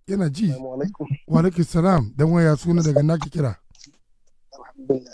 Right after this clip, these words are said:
Speaker 2: Suna na Prince Ahmed, ina kira daga Asaba, Delta State.
Speaker 1: My brother, welcome to Kibla F M. Me za ka gaya ma Doctor Idris?
Speaker 2: Ina da Idris fatan alkhairi. Ina masa, muna fahimtar sa fiye da kowane malami a Najeriya, wallahi. Muna
Speaker 1: Hmm.
Speaker 2: fahimtar sa.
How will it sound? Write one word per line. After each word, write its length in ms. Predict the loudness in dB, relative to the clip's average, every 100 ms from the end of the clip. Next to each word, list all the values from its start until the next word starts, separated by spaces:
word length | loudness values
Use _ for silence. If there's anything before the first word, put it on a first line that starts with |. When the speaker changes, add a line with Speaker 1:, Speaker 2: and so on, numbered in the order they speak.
| -20
Speaker 2:
Suna 280 | -8 -4 -2
na 160 | -2
Prince 320 | -4 -4 -4 -4
Ahmed, 240 | -4 -4
ina 160 | -4 -6
kira 160 | -4 -4
daga 220 | -4 -6
Asaba, 300 | -6 -4 -2
Delta 280 | -2 -4 -6
State. 320 | -4 -6 -6 -16 _
Speaker 1:
My 140 | -4
brother, 320 | 2 4 6 4
welcome 340 | 2 2 0
to 100 | 0
Kibla 340 | 0 0 0 0
F 140 | 0
M. 140 | 0 2
Me 80 | 2
za 160 | 2
ka 100 | 2
gaya 140 | 2 0
ma 80 |
Doctor 320 | 0 -2 -4 -8
Idris? 440 | -6 -4 -6 -12 -20 _ -20 _ _ _ _ _ _ -20 -18 -20 _ -20 -12 -4
Speaker 2:
Ina 300 | -2 -2 -4
da 80 | -6 -8 -6
Idris 320 | -6 -6 -6
fatan 300 | -6 -6 -8 -6
alkhairi. 680 | -6 -4 -4 -2 -2 -6 -10 _ _ _ _ -16 -8
Ina 240 | -4 -2 -2
masa, 220 | -4 -6
muna 300 | -4 -4 -4
fahimtar 440 | -4 -6 -4 -4 -6
sa 140 | -8
fiye 180 | -6 -6
da 100 | -6
kowane 340 | -4 -4 -4
malami 340 | -4 -4 -4 -6
a 60 |
Najeriya, 540 | -6 -6 -2 -4 -2 -4
wallahi. 480 | -4 -4 -6 -6 -10 -4
Muna 160 | 0 0
Speaker 1:
Hmm. 60 |
Speaker 2:
fahimtar 440 | 0 -4 -6 -8 -10
sa. 180 | -14